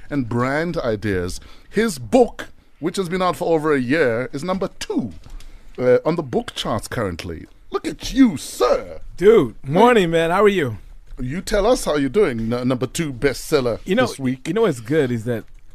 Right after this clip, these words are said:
Speaker 2: I'm just using what I'm sharing on Fresh Ideas. That's
Speaker 1: Yes.
Speaker 2: it, you know?
Speaker 1: Wh-, which book is at number two currently?
Speaker 2: Personal Brand Intelligence and s-, exclusive books. Check out Santon,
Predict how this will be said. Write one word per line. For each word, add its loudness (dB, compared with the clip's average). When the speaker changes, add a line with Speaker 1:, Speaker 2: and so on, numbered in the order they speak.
Speaker 2:
I'm -2
just -8
using -2
what -4
I'm -8
sharing -8
on -4
Fresh -6
Ideas. -6
That's -6
Speaker 1:
Yes. -2
Speaker 2:
it, -12
you -6
know? -6
Speaker 1:
Wh-, -10
which -4
book 0
is -2
at 0
number -2
two -2
currently? -4
Speaker 2:
Personal 2
Brand 2
Intelligence -2
and -4
s-, -20
exclusive -8
books. -4
Check -4
out -2
Santon, -6